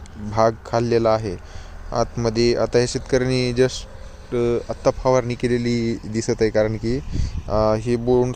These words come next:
थोडंसं उमललेलं होतं आणि त्याच्यामध्ये एखादं गॅस पॉयझन त्यांनी मारला असणार आहे किंवा एखादा आंतरप्रवाही कीटकनाशक मारला असणार आहे, जेणेकरून इथं आळी जी होती, ती पूर्ण आळी न खाल्लेलं, पण आळी जी आहे ती इथं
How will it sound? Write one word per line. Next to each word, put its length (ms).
थोडंसं 380
उमललेलं 460
होतं 240
आणि 180
त्याच्यामध्ये 500
एखादं 300
गॅस 240
पॉयझन 340
त्यांनी 160
मारला 320
असणार 320
आहे 100
किंवा 220
एखादा 260
आंतरप्रवाही 540
कीटकनाशक 580
मारला 300
असणार 220
आहे, 100
जेणेकरून 360
इथं 340
आळी 280
जी 120
होती, 320
ती 40
पूर्ण 300
आळी 220
न 80
खाल्लेलं, 280
पण 180
आळी 240
जी 140
आहे 160
ती 140
इथं 300